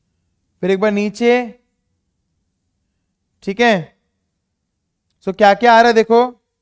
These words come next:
यहां पर आएगा तुम्हारा ट्वेल्व पॉइंट फ़ाइव, यहां पर आएगा एट और यहां पर आएगा फ़ाइव पॉइंट वन टू। तो मेरा जो पे ऑफ है दस,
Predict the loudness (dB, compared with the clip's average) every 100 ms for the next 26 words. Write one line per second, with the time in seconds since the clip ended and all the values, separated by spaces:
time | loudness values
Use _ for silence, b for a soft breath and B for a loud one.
0 | _ _ _ _ _ _ _ _ -4 -2
1 | 0 2 2 2 0 -2 -2 0 0 -2
2 | -2 -2 -4 0 2 4 2 -2 _ _
3 | _ _ _ _ -2 -2 0 2 2 2
4 | 0 2 2 0 -10 _ _ _ _ _
5 | _ -4 0 0 2 2 2 0 -2 0
6 | 2 0 -4 -4 -2 0 0 0 -2 -4
7 | -6 _ _ _ -10 0 2 2 0 0
8 | 4 4 4 2 -2 0 2 2 -2 -16
9 | -20